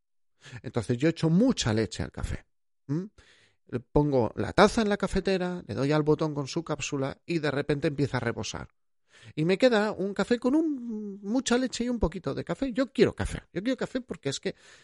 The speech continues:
son las, las seis de la mañana y me quiero despertar. ¿Eh?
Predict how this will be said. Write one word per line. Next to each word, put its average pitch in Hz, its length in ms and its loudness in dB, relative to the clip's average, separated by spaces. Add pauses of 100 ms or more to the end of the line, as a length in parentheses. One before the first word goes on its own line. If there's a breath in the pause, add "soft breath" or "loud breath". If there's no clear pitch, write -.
son 262 260 -4
las, 127 180 -2
las 123 160 -2
seis 240 200 0
de 165 100 -2
la 165 60 -4
mañana 269 340 -4
y - 20 -16
me 117 120 -6
quiero 185 200 0
despertar. 220 560 -2 (800)
¿Eh? 247 160 -8